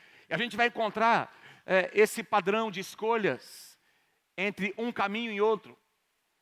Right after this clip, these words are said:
em toda a palavra. Por exemplo, eu quero citar aqui alguns exemplos pra vocês. Desde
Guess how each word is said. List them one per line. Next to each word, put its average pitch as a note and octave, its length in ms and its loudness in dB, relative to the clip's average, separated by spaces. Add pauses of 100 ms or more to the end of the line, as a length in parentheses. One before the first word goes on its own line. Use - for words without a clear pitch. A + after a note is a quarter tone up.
(340)
em G#3 100 -10
toda A#3 280 -6
a - 40 -2
palavra. D3 260 -4
Por C4 160 2
exemplo, F#3 360 0
eu - 20 -10
quero A#3 160 0
citar G#3+ 260 -4
aqui G#3+ 280 -2
alguns G3 300 -4
exemplos F3+ 420 -6
pra F3+ 100 -8
vocês. - 720 -10 (2000)
Desde A3+ 480 4